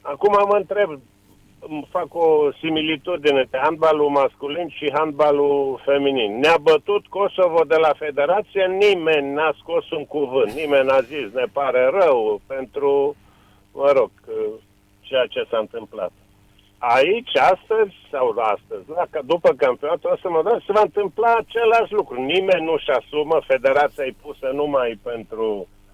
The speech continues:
alte lucruri pe acolo, să iasă cineva, să spună niște vorbe, să, ce s-a făcut, ce se face, de ce, de exemplu, așa,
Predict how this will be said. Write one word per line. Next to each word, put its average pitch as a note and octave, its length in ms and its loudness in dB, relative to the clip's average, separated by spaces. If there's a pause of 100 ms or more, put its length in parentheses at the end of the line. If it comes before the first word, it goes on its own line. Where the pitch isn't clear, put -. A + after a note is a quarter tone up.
(160)
alte C#3+ 420 2
lucruri A2 440 -2
pe - 120 -14
acolo, F#3+ 400 -2 (320)
să B2+ 160 -4
iasă C#3 340 2
cineva, F#3 360 0 (140)
să B2+ 220 -2
spună E3+ 300 -2
niște F#3+ 680 0 (240)
vorbe, D3+ 680 2
să, B2+ 220 0 (440)
ce D#3+ 280 -4
s-a F3 180 4
făcut, G3 400 0
ce E3 240 -8
se F3+ 200 2
face, F3+ 460 -4
de D3 280 0 (120)
ce, G#3 260 2 (540)
de - 200 -6
exemplu, D#3+ 460 -2
așa, B2 240 0